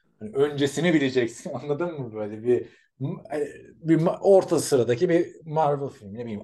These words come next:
Ant-Man ikiyi izlesen <laughs> anlamazsın değil mi çok bir şey?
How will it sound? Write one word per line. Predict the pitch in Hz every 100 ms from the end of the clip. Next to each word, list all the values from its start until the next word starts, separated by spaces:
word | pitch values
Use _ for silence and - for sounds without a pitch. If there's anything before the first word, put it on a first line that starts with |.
| -
Ant-Man | 147 135 117 139
ikiyi | 151 147 131 127
izlesen | 123 104 117 135 - _ _ _ _ _ _
<laughs> | _ _ _ _ -
anlamazsın | 202 190 196 170 175 - 123
değil | 165
mi | 160
çok | 117 107
bir | -
şey? | 104 92